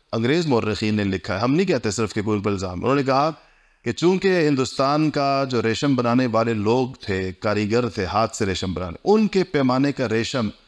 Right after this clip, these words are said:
फैक्ट्री से नहीं बन सकता था। आज भी नहीं बनता, आपको पता है, हैंडमेड चीज़ें आज भी महंगी बिकती हैं।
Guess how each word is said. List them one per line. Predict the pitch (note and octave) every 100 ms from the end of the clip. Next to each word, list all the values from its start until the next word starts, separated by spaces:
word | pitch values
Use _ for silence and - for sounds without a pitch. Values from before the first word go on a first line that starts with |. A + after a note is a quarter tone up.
| _ _
फैक्ट्री | - D3 A3
से | G3 C#3+
नहीं | C3+
बन | G#2+ G2
सकता | F#2+ - F2+
था। | G2
आज | A2+ D#3+
भी | F#3+
नहीं | G3
बनता, | D#3+ D3+ D3+
आपको | D3
पता | C#3+ D3
है, | C#3
हैंडमेड | C3 C#3 C#3
चीज़ें | C3+ C3 B2+
आज | B2+
भी | C#3
महंगी | C3 A#2+ B2+
बिकती | A#2 - A#2+
हैं। | A2